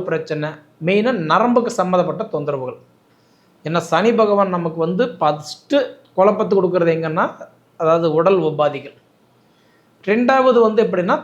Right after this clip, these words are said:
தொழில் முடக்கம், தொழில் ரீதியான ஒரு தடை. அதாவது நல்லா போயிட்டு இருந்த தொழில் வந்து பார்த்தீங்கன்னா அது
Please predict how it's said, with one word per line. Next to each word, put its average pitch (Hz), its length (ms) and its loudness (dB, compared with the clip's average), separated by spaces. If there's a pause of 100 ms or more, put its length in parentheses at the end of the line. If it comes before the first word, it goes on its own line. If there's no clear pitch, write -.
(120)
தொழில் 294 300 4 (100)
முடக்கம், 165 420 0 (960)
தொழில் 226 380 4
ரீதியான 185 500 2
ஒரு 170 100 0 (140)
தடை. 135 200 -2 (1300)
அதாவது 208 260 4 (100)
நல்லா 214 240 2 (140)
போயிட்டு 208 300 2
இருந்த 180 180 0 (100)
தொழில் 190 300 2
வந்து 175 140 -2 (100)
பார்த்தீங்கன்னா 160 420 -2 (340)
அது 165 100 0